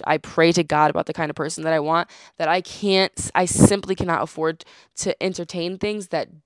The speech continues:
are not even possibly an option, like, genuinely. And I'm, I am,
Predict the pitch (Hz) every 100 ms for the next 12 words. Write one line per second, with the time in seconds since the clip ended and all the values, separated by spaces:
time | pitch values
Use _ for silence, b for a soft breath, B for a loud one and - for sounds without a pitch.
0 | - 151 151 160 160 160 156 127 - _
1 | _ _ _ - _ _ - _ _ _
2 | _ - - - - - - 226 208 180
3 | 160 - - - 170 147 - - - b
4 | b b b - 175 165 170 156 135 135
5 | - 170 170 180 170 _ - 165 185 202
6 | 208 196